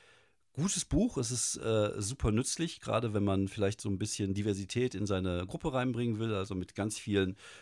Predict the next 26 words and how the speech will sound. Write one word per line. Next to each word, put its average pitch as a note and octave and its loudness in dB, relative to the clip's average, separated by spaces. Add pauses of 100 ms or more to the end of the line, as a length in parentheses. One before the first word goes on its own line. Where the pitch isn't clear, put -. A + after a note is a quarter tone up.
neuen, F#2+ 2
äh, - -6
Rassen G#2 -2
spielen. G#2+ -2
Und G#2 -4
es G#2 -8
bringt G#2 -4
einem F2+ -4
halt F#2 -6
einfach F2 -8
viele, G2 -2
viele E2 -2 (680)
neue D#3 2
und A2 -2
altbekannte G2 -2
Monster, F#2 0
die F#2 -10
man D#2+ -4
dann D#2 -4
halt, D#2 -6
wie E2+ -10
gesagt, D#2+ -6
seinen D#2 -4
Spielern G2+ -2
und E2+ -8
Spielerinnen E2+ -2